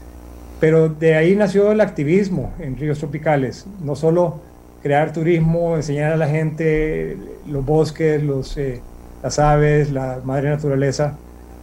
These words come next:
sino que empezó la parte de activismo que se convirtió luego en conservación. Nosotros tuvimos la oportunidad de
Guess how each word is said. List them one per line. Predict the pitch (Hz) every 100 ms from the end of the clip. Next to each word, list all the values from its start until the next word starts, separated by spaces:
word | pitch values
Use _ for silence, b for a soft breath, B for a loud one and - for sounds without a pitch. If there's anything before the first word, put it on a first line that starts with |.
| -
sino | - 139 147
que | 151 165
empezó | 165 151 147 156
la | 160 160
parte | 151 156
de | 170
activismo | 165 165 160 139 165 170 185 -
que | 143
se | 147
convirtió | 147 135 127 135 147
luego | 147 147 156 160 - - - - - - -
en | 143
conservación. | 135 147 147 135 113 180 208 160 120 -
Nosotros | 208 143 139 143 165 160 156 - - - - - -
tuvimos | 139 156
la | 165
oportunidad | 165 156 156 147 147 147 147
de | 165 139 131